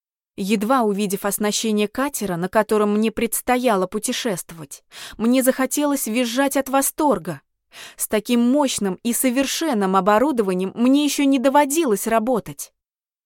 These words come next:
Но стоило снять защитную панель, как я не сдержала витиеватых ругательств,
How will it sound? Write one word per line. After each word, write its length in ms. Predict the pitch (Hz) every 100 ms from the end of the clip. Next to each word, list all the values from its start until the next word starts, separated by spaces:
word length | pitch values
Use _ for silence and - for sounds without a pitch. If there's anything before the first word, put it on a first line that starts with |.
| _
Но 220 | 214 254 277
стоило 520 | - 339 302 208 202
снять 380 | - 233 208 165
защитную 580 | 202 - 240 190 185
панель, 500 | 180 214 220 302 254 - _ - - -
как 200 | 269 277
я 180 | 254 294
не 160 | 294
сдержала 600 | 247 233 269 247 339 294
витиеватых 720 | 240 247 269 269 285 285 294 302
ругательств, 800 | 311 294 233 - 147 - -